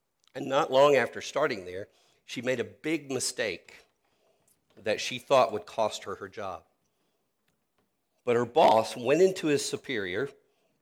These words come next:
and took complete responsibility for what she had done. As a result,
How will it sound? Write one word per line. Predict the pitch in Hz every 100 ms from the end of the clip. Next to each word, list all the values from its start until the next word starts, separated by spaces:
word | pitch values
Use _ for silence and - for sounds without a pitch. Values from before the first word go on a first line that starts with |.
| _
and | 110 -
took | - -
complete | - 131 - - 180 202 - _
responsibility | 135 120 - 131 120 - 113 107 90
for | 87 98
what | 104 -
she | - 127 113
had | 117
done. | 104 98 90 _ _ _ _ _ _ _ _ _ _ _ _ _ _ _ _ _ _ _ _ _ _ _ _ _ -
As | 120
a | 120
result, | 120 120 123 95 -